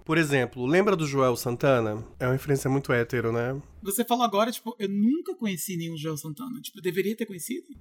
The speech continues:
Speaker 1: Não, ele é ex-treinador de futebol, mas ele ficou famoso.
Speaker 2: Nossa, bicha.
Speaker 1: Calma, ele ficou famoso porque o inglês dele é muito ruim.
Speaker 2: Não, não conheço não, Joel Santana.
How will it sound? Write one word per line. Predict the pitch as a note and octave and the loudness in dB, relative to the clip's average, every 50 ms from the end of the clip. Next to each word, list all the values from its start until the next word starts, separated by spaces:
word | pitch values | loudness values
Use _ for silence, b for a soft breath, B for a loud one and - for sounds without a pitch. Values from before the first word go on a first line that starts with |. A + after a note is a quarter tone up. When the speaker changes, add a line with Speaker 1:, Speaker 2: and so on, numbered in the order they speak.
| - - | -10 -6
Speaker 1:
Não, | B2+ A#2+ B2+ B2 A#2+ A#2+ A#2+ A#2+ B2 B2 | -2 0 2 2 2 2 0 0 -2 -2
ele | - B2+ B2+ | -2 0 2
é | C3+ C3+ | 4 4
ex-treinador | C#3 D3 - - - D3+ D3+ D3+ D3+ C#3 C3 C3 B2+ | 4 2 0 -2 0 2 4 4 4 4 4 4 2
de | B2+ - | 0 -2
futebol, | - - - - A#2+ A#2 A#2 A#2+ B2 A#2 A2+ G#2+ - - | -8 -12 -12 -12 -6 0 2 4 4 4 2 0 -2 -2
mas | A#2 B2+ B2+ C3+ | -2 0 2 2
ele | D3+ D#3+ | 0 0
ficou | D#3+ - - | 0 -2 -4
famoso. | B2 - - A#2 A#2 B2+ C#3 D3 C3+ B2 B3+ | -2 0 0 0 2 2 4 4 4 4 4
Speaker 2:
Nossa, | A#3+ A#3+ C4 C4 - - G#3 | 4 2 2 0 -2 -6 -8
bicha. | F3 D#3+ D#3 C#3+ - - E3 D3+ D#3 | -6 -4 0 0 0 -2 -2 -8 -6
Speaker 1:
Calma, | D3 E3 D#3+ D#3 C#3+ B2 A2+ - | -2 0 2 2 2 0 0 0
ele | C3+ C#3 D3+ | 0 0 0
ficou | - - E3 - | 0 -4 -2 2
famoso | - D3+ C3+ C3+ C#3+ D3+ D3+ - | 4 4 6 6 4 4 2 0
porque | - - | 0 2
o | D3 | 2
inglês | C#3+ C#3 C3+ C#3 C#3+ C3+ | 4 4 4 4 4 4
dele | C3+ C#3 C3+ C#3 | 4 4 4 4
é | C3+ | 4
muito | C3+ D3 D3+ - D#3+ | 4 2 2 0 0
ruim. | - C3 B2+ B2+ A#2+ A#2+ A#2 D#2+ - - - | 2 4 4 4 4 2 -2 -6 -8 -4 -2
Speaker 2:
Não, | A3+ A3+ A3 G3+ F#3+ | 0 0 0 -2 -4
não | F#3+ G3 - | -6 -6 -6
conheço | - A#3 A#3 G#3+ G#3 - - A3+ | -4 -2 -2 -2 -2 -2 -2 -2
não, | G#3+ F#3 E3+ | -2 -2 -2
Joel | D#3 F#3+ F#3 F#3 | -2 -2 -2 -2
Santana. | - - F3+ E3+ - - F3 F#3 G#3 G3 E3+ | -2 -4 -6 -6 -8 -8 -4 -4 -4 -4 -6